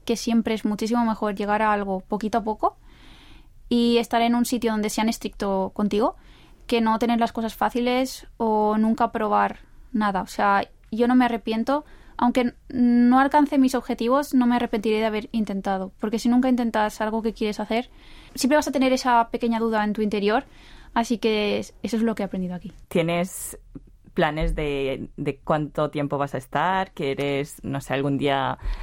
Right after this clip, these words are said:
Speaker 2: irte a otro país?
Speaker 1: A mí, si se me hace posible, me gustaría terminar mi vida aquí, la verdad. Estoy muy agradecida a Corea y tiene todo mi corazón como... No, no puedo irme de aquí. O sea, cada vez que me voy, yo qué sé, he ido, he ido de viaje a Japón,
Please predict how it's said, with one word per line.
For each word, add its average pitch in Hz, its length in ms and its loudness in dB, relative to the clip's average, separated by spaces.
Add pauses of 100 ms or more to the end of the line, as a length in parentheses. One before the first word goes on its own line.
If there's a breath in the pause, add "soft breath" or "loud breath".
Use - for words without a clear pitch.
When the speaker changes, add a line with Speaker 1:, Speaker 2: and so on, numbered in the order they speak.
(180 loud breath)
Speaker 2:
irte 170 220 0
a 147 40 2
otro 135 180 -8
país? 214 840 -4
Speaker 1:
A - 140 -2
mí, 233 420 0 (100)
si 220 540 -2
se 214 220 -6
me 202 500 -2
hace 208 180 0
posible, 247 480 0
me 247 80 -2
gustaría 196 800 -2
terminar 190 320 -4
mi 185 80 -4
vida 185 140 -4
aquí, 185 320 -10
la 190 60 -10
verdad. 185 220 -10
Estoy - 200 -8
muy 196 160 0
agradecida 190 340 -2
a 185 40 -6
Corea 190 320 -2 (640 loud breath)
y 254 120 4
tiene 226 680 0
todo 233 140 0
mi 233 80 0
corazón 220 340 0
como... 196 480 -6
No, 214 180 -6
no 240 140 0
puedo 226 180 0
irme 202 220 -4
de 190 60 -8
aquí. 185 180 -8
O 185 60 -12
sea, 220 160 0
cada 226 160 4
vez 233 160 -4
que 277 100 -2
me 269 100 4
voy, 240 300 0
yo 226 120 -4
qué 247 100 -4
sé, - 100 -4
he 214 60 2
ido, 233 180 0 (300)
he 254 60 2
ido 294 120 2
de 294 60 2
viaje 277 240 0
a 302 40 0
Japón, 262 540 0